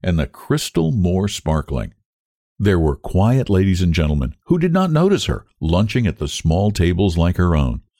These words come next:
A soft, pleasing strain of music could be heard, and a gentle breeze was blowing through the window.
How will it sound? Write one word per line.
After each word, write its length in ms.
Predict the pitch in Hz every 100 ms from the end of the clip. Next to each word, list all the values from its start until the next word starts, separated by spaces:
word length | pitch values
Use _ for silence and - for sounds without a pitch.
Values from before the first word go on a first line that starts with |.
| _ -
A 60 |
soft, 560 | 92 - 78 73 107 -
pleasing 420 | - 85 71 92
strain 320 | 107 - 85
of 100 | 92
music 360 | 107 135 160 123
could 140 | 90
be 140 | 76 76
heard, 380 | 65 69 58 - _ _
and 140 | - 85
a 80 |
gentle 600 | 73 73 - 156 151 151
breeze 480 | 120 90 82 62 62
was 240 | 69 69 67
blowing 480 | 64 78 82 85
through 160 | 80 85
the 100 | 85
window. 500 | 80 69 58 55 -